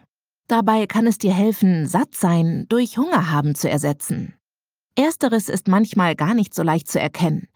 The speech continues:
aber wenn du dich nach einer Mahlzeit oder nach der Hälfte davon fragst, ob du eigentlich noch Hunger verspürst, dann fällt es dir wahrscheinlich leichter, deinen Essensdrang zu regulieren. An dieser Stelle habe ich noch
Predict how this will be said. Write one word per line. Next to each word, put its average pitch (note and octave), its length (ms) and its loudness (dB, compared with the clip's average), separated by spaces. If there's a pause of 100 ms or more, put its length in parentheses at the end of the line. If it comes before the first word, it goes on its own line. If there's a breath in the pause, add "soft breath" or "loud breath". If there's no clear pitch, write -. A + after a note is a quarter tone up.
(380 soft breath)
aber E3 240 2
wenn E3 160 0
du E3 80 0
dich D3 200 -2
nach D3+ 140 0
einer D3+ 220 0
Mahlzeit F3+ 680 0
oder D#3 180 -2
nach C3+ 160 -4
der - 120 -2
Hälfte F3 360 0
davon D#3 320 0
fragst, - 460 -2
ob D3+ 100 -2
du B2 100 -2
eigentlich D3+ 460 0
noch C#3 200 -2
Hunger C4 280 2
verspürst, F3+ 560 0 (500 soft breath)
dann A#3+ 160 2
fällt B3 220 -2
es B3+ 120 -2
dir A3+ 120 0
wahrscheinlich B3 580 0
leichter, E3+ 520 2
deinen C3 300 -2
Essensdrang D#3+ 680 0
zu E3 140 -2
regulieren. E3 680 0 (1120)
An A#3 140 4
dieser D4 260 -2
Stelle A#3+ 360 2
habe G3 120 -2
ich F#3 100 -6
noch E3+ 160 2